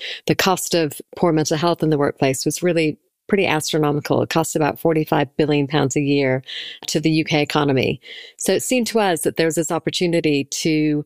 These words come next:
build a tool that helped us measure workplace culture and make sure that people were safe at work and being treated properly at work. So we got together and did it. It's three freelancers who built this very, very simple tool.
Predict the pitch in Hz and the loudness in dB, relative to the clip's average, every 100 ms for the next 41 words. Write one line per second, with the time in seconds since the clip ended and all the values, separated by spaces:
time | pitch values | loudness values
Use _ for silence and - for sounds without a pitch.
0 | - - _ _ _ 196 208 208 - - | -8 -20 _ _ _ 0 2 0 -2 0
1 | 180 160 156 156 - 165 160 165 151 - | 2 2 0 0 0 -2 0 0 -2 -2
2 | 165 175 175 - 160 156 156 - 147 - | 0 2 0 0 0 0 0 0 -2 0
3 | 156 - 143 131 - 160 156 - 160 127 | -2 0 -2 -2 0 0 0 0 0 0
4 | 160 151 147 147 143 - 147 143 - 160 | 0 0 0 0 0 0 0 -2 -2 -2
5 | 180 202 202 170 165 151 - 165 151 139 | 2 0 0 0 2 0 0 0 0 0
6 | 151 131 151 131 120 - - - - - | 0 2 0 2 2 0 -4 -16 -20 -20
7 | - _ - - 180 180 175 175 - 170 | -20 _ -10 -2 2 2 2 0 -2 0
8 | 180 190 185 - 190 190 185 175 220 143 | 0 2 0 0 0 2 2 0 0 0
9 | - - 180 170 - 165 156 156 - 170 | -2 0 0 0 0 2 2 0 0 -2
10 | 156 175 165 160 160 160 151 - 170 160 | -2 -4 0 0 0 0 -2 -2 0 0
11 | 170 156 156 - 143 156 - 156 156 196 | 2 0 0 -2 -2 -2 0 0 0 -2